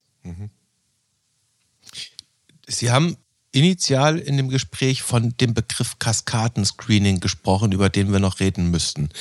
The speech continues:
Dieser Begriff kommt in diesem Impulspapier vor. Und auf der anderen Seite haben Sie von einem opportunistischen Screening gesprochen,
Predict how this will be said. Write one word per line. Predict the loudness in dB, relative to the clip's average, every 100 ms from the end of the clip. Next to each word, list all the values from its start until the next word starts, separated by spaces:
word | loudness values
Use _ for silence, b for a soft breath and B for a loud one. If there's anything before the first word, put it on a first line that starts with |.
| B B B 2
Dieser | 4
Begriff | 4 0 0 0 0 -6
kommt | 2 4 4 2 0 -8 B B B B B _ 0
in | 4 6 4 2
diesem | -2 0
Impulspapier | -2 0 0 0 -2 -8 -4 -4
vor. | -4 -2 0 0 -2
Und | -2 -2 -2 -4
auf | -4
der | -2
anderen | 0 2 2
Seite | 2 2 2
haben | 0
Sie | 0
von | 0 0
einem | 0
opportunistischen | -2 0 -2 0 -2 -2 0 0
Screening | -2 -4 -2 0 0
gesprochen, | -4 -6 -6 -4 -2 -2